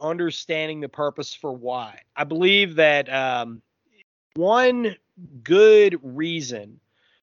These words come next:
for that is, uh, and, and can, the explanation can lay with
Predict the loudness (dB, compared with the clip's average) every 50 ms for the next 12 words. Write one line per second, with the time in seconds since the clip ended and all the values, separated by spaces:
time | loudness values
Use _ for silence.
0 | _ _ _ -6 -4 -2 -2 -2 -4 -6 -12 -16 -20 _ _ _ _ _ _ _
1 | _ _ _ _ _ _ 0 2 2 4 4 4 2 2 0 0 -4 -6 -12 -16
2 | -10 _ -2 0 0 2 0 0 -2 -4 -4 -6 -8 -6 -6 -6 -6 -6 -8 -12
3 | -14 -10 -6 -6 -6 -6 -6 -10 -14 -14 -14 -12 -10 -8 -8 -6 -6 -6 -8 -8
4 | -8 -6 -2 0 0 0 0 -2 -4 -4 -6 -8 -10 -10 -10 -10 -10 -8 -10 -6
5 | -2 0 2 2 2 0 -2 -6 -8 -12 -14 _ _ _ _ _ _ _ _ -6
6 | -2 0 2 2 0 -2 _ _